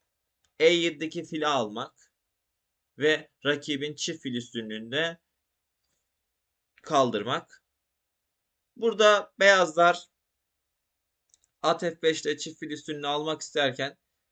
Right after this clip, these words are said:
rakip hiç umursamadı. "Bu çift fil üstünlüğünü dik diren verebilirim." dedi. "Benim için sorun yok." dedi. Ve at E altı oynadı. At kır D yedi, vezir kır D yedi ve fil G üç.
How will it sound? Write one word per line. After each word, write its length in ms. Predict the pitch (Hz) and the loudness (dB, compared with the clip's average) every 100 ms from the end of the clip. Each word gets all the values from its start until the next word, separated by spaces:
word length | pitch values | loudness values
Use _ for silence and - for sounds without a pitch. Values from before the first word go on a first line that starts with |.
| _ - | _ -8
rakip 380 | 214 214 208 - - | -6 -4 -6 -8 -18
hiç 220 | - - | -12 -8
umursamadı. 640 | 196 185 - 175 139 117 | -6 -4 2 2 2 -2
"Bu 140 | 156 165 | -6 -8
çift 200 | - 156 | -12 -10
fil 100 | 156 | -8
üstünlüğünü 760 | 147 - 143 135 135 139 139 _ _ - | -6 -6 -8 -6 -4 -4 -4 _ _ -10
dik 200 | 147 - | -10 -6
diren 280 | 143 139 139 | -4 -2 0
verebilirim." 520 | 143 143 139 135 107 | 0 0 0 -2 -4
dedi. 220 | - 117 101 104 _ _ _ - | -6 -8 -8 -14 _ _ _ -8
"Benim 200 | 165 143 | -8 -8
için 200 | 143 143 | -10 -14
sorun 380 | - 147 135 | -8 -6 -6
yok." 280 | 139 139 127 | -4 -6 -6
dedi. 400 | 101 92 131 139 _ _ _ | -10 -6 -8 -8 _ _ _
Ve 100 | 143 | -6
at 280 | - 185 185 | 0 -2 0
E 100 | 170 | 2
altı 340 | 147 127 123 | 4 4 0
oynadı. 560 | 120 104 92 127 143 143 _ _ _ _ _ _ _ _ - | -4 -4 -2 0 0 -4 _ _ _ _ _ _ _ _ 0
At 240 | 220 220 | 2 2
kır 240 | - 170 | -2 2
D 60 | 139 | 4
yedi, 500 | 127 113 101 127 135 | 6 6 2 -6 -4
vezir 300 | 180 208 208 | -2 -2 -2
kır 180 | - 139 | -4 0
D 60 | 123 | 2
yedi 240 | 113 117 | 4 2
ve 220 | 165 156 | 2 2
fil 280 | 156 185 156 | 0 -6 -2
G 280 | 139 131 104 | 4 4 2
üç. 340 | 87 - - | -4 -14 -16